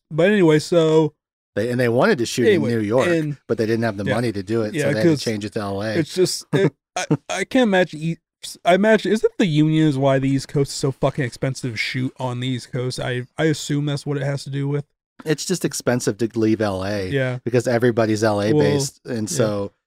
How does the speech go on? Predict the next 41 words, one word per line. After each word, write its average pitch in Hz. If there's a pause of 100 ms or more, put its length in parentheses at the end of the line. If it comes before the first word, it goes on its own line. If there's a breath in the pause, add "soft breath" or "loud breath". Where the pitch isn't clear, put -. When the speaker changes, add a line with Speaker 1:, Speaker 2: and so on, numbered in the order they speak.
(200)
Speaker 2:
everything 113
just 101
skyrockets 101
Speaker 1:
Well, 135
Speaker 2:
the 113
second 110
you 98
leave. 98 (120)
Speaker 1:
well, 165
Speaker 2:
That's 165
why 156
there's 165
Speaker 1:
'cause -
Speaker 2:
so 127
many 110
movies 101
made 98
in 92
L 87
A. 90
Speaker 1:
Yeah, 131 (160)
well, 170
Speaker 2:
<laughs> -
Speaker 1:
uh, 156
uh, 170
'cause, 175
uh, 151 (400)
uh, 165
Killing 262
Them 185
Softly, 139
wh-, 113
which 160
we, 139
I 143
feel -
like 170
we 143
teased 139
doing, 135
like, 117